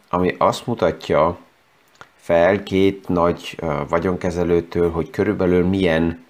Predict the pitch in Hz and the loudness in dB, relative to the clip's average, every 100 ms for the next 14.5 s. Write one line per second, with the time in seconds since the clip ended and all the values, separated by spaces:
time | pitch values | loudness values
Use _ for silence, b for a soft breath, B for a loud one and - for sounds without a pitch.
0 | b b b b b b b _ _ _ | b b b b b b b _ _ _
1 | _ _ _ 104 104 101 110 110 110 95 | _ _ _ 0 2 4 4 4 0 0
2 | 95 - 95 92 85 87 - 82 80 82 | -2 -2 -6 -2 0 -2 -4 -4 2 2
3 | 80 85 80 82 76 85 147 - _ _ | 2 0 0 2 4 4 0 -4 _ _
4 | - - 117 107 107 95 95 101 101 87 | -8 0 2 0 -2 -2 -2 0 2 0
5 | 90 - 98 95 87 90 92 92 90 90 | -2 -6 -4 0 2 2 2 2 2 0
6 | 82 87 80 - _ _ _ - 101 107 | 2 2 0 -4 _ _ _ -2 2 4
7 | 90 87 85 85 87 - - 92 85 B | 2 -2 0 4 4 0 0 0 0 B
8 | B B B B B B B B - 90 | B B B B B B B B -4 0
9 | 90 95 107 92 107 113 101 92 90 85 | 2 2 2 2 2 4 4 4 4 2
10 | - - - _ _ _ _ 101 95 101 | -2 -8 -16 _ _ _ _ 0 2 0
11 | 95 90 82 80 - 98 98 95 85 85 | 0 2 0 0 -2 -2 0 2 4 2
12 | 82 92 95 92 92 87 85 80 - - | 0 0 0 2 2 2 2 0 -4 -12
13 | - - _ _ _ _ _ - 85 80 | -16 -20 _ _ _ _ _ -4 -2 -2
14 | - 98 110 - | 0 2 2 0